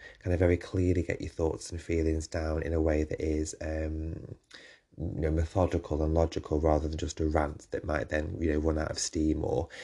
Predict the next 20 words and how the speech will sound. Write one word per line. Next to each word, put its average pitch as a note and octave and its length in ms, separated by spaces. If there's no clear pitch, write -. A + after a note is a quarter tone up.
end E2 200
up D#2+ 100
saying D2+ 320
something - 460
that - 100
you'll D2+ 320
regret E2+ 540
further E2 200
down E2 200
the E2 80
line. E2 420
Um, F2+ 640
there's G#2+ 260
a - 40
little C3+ 180
story B2 380
that G2+ 100
I F2 60
came F2+ 300
across. - 540